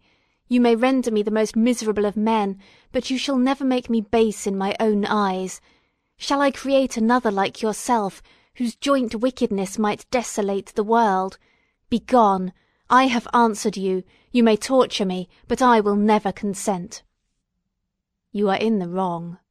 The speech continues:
replied the fiend, "and, instead of threatening, I am content to reason with you. I am malicious because I am miserable. Am I not shunned and hated by all mankind? You, my creator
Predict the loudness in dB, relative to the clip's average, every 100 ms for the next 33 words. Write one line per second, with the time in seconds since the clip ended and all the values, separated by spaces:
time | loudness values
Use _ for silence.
0 | _ _ -14 -12 -10 -10 -12 -12 -10 -8
1 | -10 -12 _ _ _ _ _ -2 0 0
2 | -4 -8 -8 -2 -2 -2 0 -2 -2 -6
3 | -8 -10 _ _ _ 0 2 2 -2 0
4 | 0 0 -6 -6 -4 -4 -4 -8 -8 -10
5 | -12 -12 _ _ _ _ _ _ -4 0
6 | 4 4 4 2 2 -6 -8 -8 -6 -2
7 | -2 -2 0 -2 -2 -6 -8 -10 -14 _
8 | _ _ _ -6 2 4 4 2 -2 -2
9 | 2 2 2 -2 -6 -8 -6 -6 -6 -6
10 | -4 -2 2 2 2 -2 -2 -4 0 0
11 | 0 -8 -12 _ _ _ _ _ _ _
12 | -6 -2 0 -2 -6 -10 _ _ _ -6
13 | -6 -6 -4 2 2 0 -10 -14